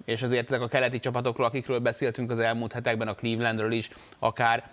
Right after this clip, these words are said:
vagy a New York Knicksről is elmondható, hogy kapaszkodó üzemmódban vannak, mert azokról a csapatok, akikről meg egyébként más előjellel beszéltünk, a Raptorsok, meg a Heatek, viszont szépen lassan így lerázzák magukról a tojáshéjat,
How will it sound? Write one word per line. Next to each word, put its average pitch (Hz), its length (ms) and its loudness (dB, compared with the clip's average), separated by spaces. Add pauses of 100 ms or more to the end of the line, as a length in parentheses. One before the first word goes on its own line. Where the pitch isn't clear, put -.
(160)
vagy 113 260 2
a 101 80 0
New 120 120 0
York 117 160 2
Knicksről 117 280 -2
is 104 100 -2
elmondható, 117 380 0
hogy 117 220 0
kapaszkodó 120 640 0
üzemmódban 113 600 0
vannak, 117 300 0
mert 120 180 0
azokról 127 420 2
a 117 40 0
csapatok, 123 500 0 (200)
akikről 127 360 0
meg 117 160 2
egyébként 120 460 2
más 131 280 2
előjellel 113 460 4
beszéltünk, 117 500 -2
a 107 80 0
Raptorsok, 110 640 0 (220)
meg 113 120 0
a 107 60 4
Heatek, 113 520 0 (100)
viszont 117 260 -2
szépen 113 440 2
lassan 107 460 2
így 107 140 0
lerázzák 110 720 2
magukról 110 360 0
a 104 40 -2
tojáshéjat, 113 760 0